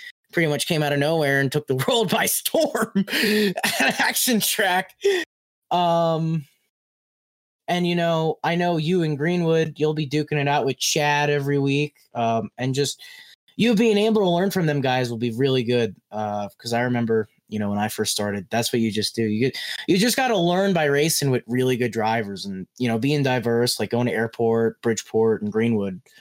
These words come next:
Very good start for you. So I think, um, for, uh, sponsors, I think sponsors will start lining up your way, Connor, and,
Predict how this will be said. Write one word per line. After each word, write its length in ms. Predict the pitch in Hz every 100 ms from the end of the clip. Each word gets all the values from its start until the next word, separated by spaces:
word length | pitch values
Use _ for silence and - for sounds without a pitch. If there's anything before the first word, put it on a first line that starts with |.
| - -
Very 260 | 143 165 156
good 180 | 143
start 400 | 123 - 117 117
for 120 | - 190
you. 180 | 180
So 180 | - -
I 100 | 110
think, 280 | 113 131 120
um, 320 | 117 101 101 - _ - _ _ _ _ -
for, 220 | 131 117
uh, 140 | 107
sponsors, 840 | 101 - 135 135 - 151 151 143 -
I 100 | 185
think 140 | 240 190
sponsors 420 | - 175 185 185
will 100 | 190
start 260 | 185 196 165
lining 280 | 175 185 185
up 120 | 185
your 80 | 185
way, 140 | 185 185
Connor, 460 | 185 185 196 254
and, 220 | 202 131